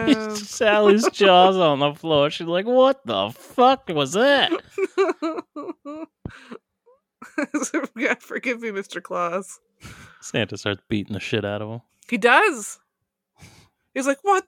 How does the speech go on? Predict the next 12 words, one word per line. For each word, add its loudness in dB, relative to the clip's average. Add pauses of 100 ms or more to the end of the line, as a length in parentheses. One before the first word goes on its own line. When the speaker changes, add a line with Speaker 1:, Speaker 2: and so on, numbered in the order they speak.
Speaker 1:
the 0
fuck 0
is -2
wrong 6
with -2
you? 4 (560)
Speaker 2:
<laughs> -20
Speaker 1:
Take 0
my 2
fucking 6
holiday." 6 (100)
Speaker 2:
Yeah. -10